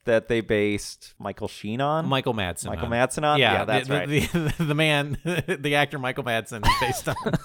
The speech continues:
Speaker 2: <laughs> Michael Milken.
Speaker 1: No, Michael Madsen from The Natural, where, when he plays a baseball player that gets, like, shot by a lover.
Speaker 2: <laughs> Yeah,
Speaker 1: It's
Speaker 2: that,
Speaker 1: all
Speaker 2: yeah,
Speaker 1: based on
Speaker 2: yeah,
Speaker 1: that.
Speaker 2: this is, uh, this is that guy.
Speaker 1: Yeah.
Speaker 2: It's, it's weird.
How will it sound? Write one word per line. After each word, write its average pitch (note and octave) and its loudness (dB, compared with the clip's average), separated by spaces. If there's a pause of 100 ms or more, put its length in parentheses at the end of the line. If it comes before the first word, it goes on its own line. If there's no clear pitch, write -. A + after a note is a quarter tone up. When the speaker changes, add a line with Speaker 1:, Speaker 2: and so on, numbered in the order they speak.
(180)
Speaker 2:
<laughs> B2+ -10
Michael C#3 0
Milken. A2+ -4
Speaker 1:
No, D3 6
Michael G3+ 8
Madsen E3 10
from C#3+ 8
The C#3 2
Natural, B2 6
where, G#2+ 4
when B2 2
he A#2 0
plays A#2 4
a G#2 -6
baseball A#2 4
player G#2 2
that G2+ -2
gets, G#2 -2
like, F#2+ -2 (200)
shot - 2
by G#2+ 4
a G2 2
lover. G#2+ 6
Speaker 2:
<laughs> F#3+ 10 (420)
Yeah, F3+ 8
Speaker 1:
It's A#2+ 2
Speaker 2:
that, - 4
Speaker 1:
all D3 8
Speaker 2:
yeah, D3 8
Speaker 1:
based A2+ 4
on G#2 4
Speaker 2:
yeah, D#3 6
Speaker 1:
that. E3 6
Speaker 2:
this C#3+ 2
is, D3+ -4
uh, D3+ 2
this F3 4
is D#3 -6
that D3 6
guy. F#2 0
Speaker 1:
Yeah. B2 4
Speaker 2:
It's, G3+ 2
it's G#3+ 2
weird. B2+ 4